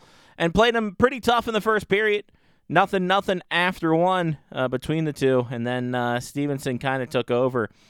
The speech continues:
early in the second period. First on the power play, Matt Yeager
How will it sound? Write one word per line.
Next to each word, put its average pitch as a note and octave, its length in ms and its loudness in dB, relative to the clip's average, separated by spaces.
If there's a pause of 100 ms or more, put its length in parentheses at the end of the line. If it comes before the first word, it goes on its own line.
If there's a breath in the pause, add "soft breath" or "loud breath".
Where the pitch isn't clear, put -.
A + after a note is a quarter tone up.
(480 soft breath)
early C#3+ 440 4
in C3+ 300 0
the A#2 100 0
second C3 400 -2
period. C3+ 260 2
First C#3 300 -2
on B2 60 -4
the G#2+ 60 0
power C3 280 0
play, B2 180 0
Matt B2 240 -2
Yeager B2 440 -2